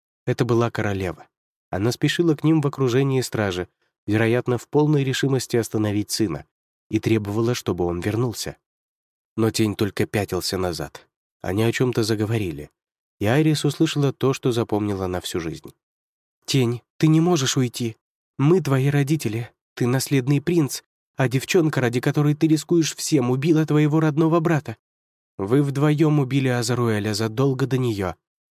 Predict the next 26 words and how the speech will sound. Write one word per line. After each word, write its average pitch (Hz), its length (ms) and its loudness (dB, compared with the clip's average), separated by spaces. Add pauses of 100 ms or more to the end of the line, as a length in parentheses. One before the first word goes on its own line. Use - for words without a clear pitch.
(280)
отвечал 104 460 0
тень 104 280 0
разочарованно, 90 760 -4 (180)
но 110 160 0
твердо. 87 420 -6 (720)
«Вот 123 260 2
только 156 320 2
она 143 220 2
мстила 131 340 0
ему 120 260 0
за 117 120 -2
своих 131 440 -2
людей, 85 360 -4 (340)
а 101 120 0
вы 131 160 2
просто 113 400 -2
издевались 101 560 -2
над 87 160 -6
ним». 78 260 -6 (520)
«Как 101 260 0
ты 120 120 0
смеешь 113 400 0
так 107 200 -2
говорить 113 440 0
с - 80 -10
нами?» 78 360 -10